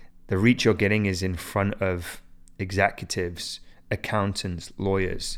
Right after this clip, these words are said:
you know, like, high-level people. And the cool thing about LinkedIn as well is it's a place where you'll find those key decision makers and easy to find people in certain job roles, positions, careers, et cetera. And so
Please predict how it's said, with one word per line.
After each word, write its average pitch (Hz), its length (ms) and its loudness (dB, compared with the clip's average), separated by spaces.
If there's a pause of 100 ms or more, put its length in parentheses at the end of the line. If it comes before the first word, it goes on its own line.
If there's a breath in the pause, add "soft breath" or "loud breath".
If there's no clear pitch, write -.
(260)
you 98 100 -2
know, 95 160 2
like, 90 300 -4 (320 loud breath)
high-level 113 400 4
people. - 400 -4 (1300 loud breath)
And 117 440 4 (680 soft breath)
the 127 80 2
cool 156 200 4
thing 175 180 4
about 131 260 8
LinkedIn 110 360 4
as 98 160 0
well 104 180 6
is 95 320 2
it's - 140 -4
a - 40 -2
place 131 380 2
where 151 80 6
you'll 147 140 6
find 101 400 2
those 95 240 0
key - 260 -4
decision 98 480 0
makers 147 540 2 (360 loud breath)
and 110 240 2
easy 139 300 4
to 139 140 0
find 104 340 0
people 101 400 -2
in 95 160 -2
certain 101 320 0
job 98 320 0
roles, 95 300 0
positions, 92 840 -4
careers, 95 760 -2
et - 140 -12
cetera. - 480 2
And 90 100 -4
so 101 280 0